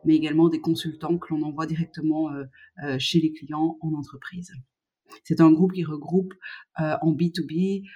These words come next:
euh, plus ou moins seize cents collaborateurs et par ailleurs en B two C, et ça fait partie du même groupe, il y a des allocations familiales Parentia, euh, mais qui sont donc engagés dans un track assez différent,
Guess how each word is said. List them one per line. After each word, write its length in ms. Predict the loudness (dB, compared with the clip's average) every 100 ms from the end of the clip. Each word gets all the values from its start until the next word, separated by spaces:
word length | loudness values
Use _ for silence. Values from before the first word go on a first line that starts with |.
| -20 _ -10
euh, 180 | -8 -8
plus 220 | -2 4
ou 60 |
moins 180 | 8 8
seize 360 | 6 2 2 2
cents 160 | 0 0
collaborateurs 920 | -2 -6 -8 -10 -10 -8 -4 -4 -6 -14 -16 -14 -12
et 80 | -6
par 160 | -4
ailleurs 560 | -4 -4 0 0 0 -2
en 60 | -2
B 140 | -2 -2
two 120 | -4
C, 260 | -10 -8 -2 2
et 100 | 2
ça 120 | 0
fait 100 | -10
partie 260 | -12 -8 -2
du 80 | 2
même 180 | 2
groupe, 300 | 0 -2 -4
il 100 | -4
y 80 | -6
a 40 | -4
des 160 | -4
allocations 400 | -4 -4 -6 -6
familiales 480 | -4 -8 -4 -2 -2
Parentia, 600 | -4 -6 -6 -6 -8 -8 _ -20 -20 -10
euh, 40 | -6 -2 4
mais 240 | 6 4
qui 100 | 2
sont 160 | -4 0
donc 260 | 4 4
engagés 280 | 4 -2 -2
dans 180 | -4 -4
un 80 | -6
track 400 | -6 -8 -8 -14 -20 -12 -6
assez 240 | 0 2
différent, 480 | 2 0 0 0